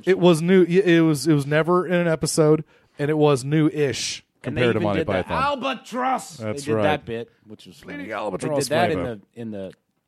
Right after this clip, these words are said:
Speaker 2: Hollywood Bowl also.
Speaker 1: So they, uh, uh, they didn't do anything new, which I, I was really kinda surprised at. I figured they would give us at least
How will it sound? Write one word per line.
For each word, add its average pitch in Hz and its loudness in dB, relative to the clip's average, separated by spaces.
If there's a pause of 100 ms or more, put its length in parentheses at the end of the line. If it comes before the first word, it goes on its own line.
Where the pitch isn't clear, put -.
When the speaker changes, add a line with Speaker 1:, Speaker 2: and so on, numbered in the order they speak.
(160)
Speaker 2:
Hollywood 92 -12
Bowl 78 -16
also. 85 -18 (160)
Speaker 1:
So 202 4
they, 202 6
uh, 120 2 (960)
uh, 127 0
they 156 0
didn't 262 0
do 247 2
anything 180 0
new, 208 4
which 151 2
I, 170 -2
I 160 0
was 190 0
really 269 2
kinda 233 -6
surprised 226 -4
at. 113 -2
I 151 -2
figured 233 -8
they 214 2
would 190 0
give 214 -2
us 208 -4
at 208 -8
least 220 -2